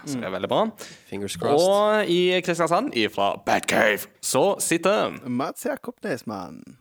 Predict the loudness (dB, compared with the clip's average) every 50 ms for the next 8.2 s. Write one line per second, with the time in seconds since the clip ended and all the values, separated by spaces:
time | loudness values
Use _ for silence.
0 | _ _ _ 0 2 2 2 4 2 2 2 2 2 2 2 2 2 2 0 0
1 | 0 2 2 2 2 2 4 2 4 2 2 2 0 0 2 2 2 0 0 -2
2 | 0 0 0 0 0 0 2 2 2 2 2 2 2 2 2 2 0 0 -2 -2
3 | -2 0 0 0 2 2 2 2 2 2 0 0 0 2 2 2 2 2 2 2
4 | 0 0 0 0 0 2 0 0 -2 -4 -8 -12 -14 -10 -10 -10 -8 -4 -2 -2
5 | 0 0 0 -2 -4 -6 -4 -4 -2 -2 -2 -2 -4 -4 -6 -6 -8 -8 -10 -12
6 | -14 -18 -20 _ _ _ -8 -6 -6 -6 -4 -4 -4 -4 -6 -6 -4 -2 -2 0
7 | 0 0 -2 -4 -6 -6 -8 -8 -8 -8 -12 -12 -14 -14 -16 -14 -12 -8 -2 0
8 | 0 0 0 -2